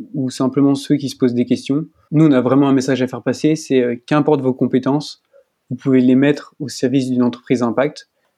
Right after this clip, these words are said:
Et voilà, notamment quand on est étudiant, parfois on peut se mettre, euh, beaucoup de barrières, on n'ose pas forcément parce qu'on se dit qu'on n'a pas les bonnes compétences, qu'on n'a pas le bon parcours. Nous, on veut vraiment casser ces barrières-là et montrer, euh, toutes les opportunités qu'il y a, euh, derrière la transition écologique.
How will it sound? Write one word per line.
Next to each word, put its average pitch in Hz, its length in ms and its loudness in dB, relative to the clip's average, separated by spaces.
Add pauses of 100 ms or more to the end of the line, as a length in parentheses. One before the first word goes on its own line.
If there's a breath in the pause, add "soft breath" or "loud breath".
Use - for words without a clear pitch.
(300)
Et 131 40 -8
voilà, 127 240 2
notamment 127 400 2
quand 127 200 -4
on 127 40 2
est 120 60 2
étudiant, 127 400 0
parfois 131 280 -2
on 123 40 2
peut 123 120 -4
se - 160 -4
mettre, 117 180 -2
euh, 120 120 2
beaucoup 120 260 -4
de 127 60 0
barrières, 123 520 2 (360 soft breath)
on 127 80 0
n'ose 120 180 2
pas 123 140 -2
forcément 127 480 0
parce 127 140 -4
qu'on 123 120 -2
se 117 60 -2
dit 123 100 -6
qu'on 123 120 0
n'a 117 120 0
pas 123 140 0
les 120 80 2
bonnes 120 180 2
compétences, 123 540 -2
qu'on - 160 -4
n'a 113 100 0
pas 127 120 0
le 123 60 0
bon 117 120 0
parcours. 135 420 -2 (460 soft breath)
Nous, 139 100 4
on 135 60 4
veut 120 160 0
vraiment 127 260 2
casser 131 260 -2
ces 127 140 -2
barrières-là 123 640 2
et 123 140 -2
montrer, 120 520 0
euh, 117 120 2
toutes - 200 -12
les 127 180 2
opportunités 127 560 0
qu'il 123 220 0
y 120 80 2
a, 131 180 0 (500)
euh, 123 80 2
derrière 123 380 0
la 110 500 -2
transition 120 460 -4
écologique. 117 580 -2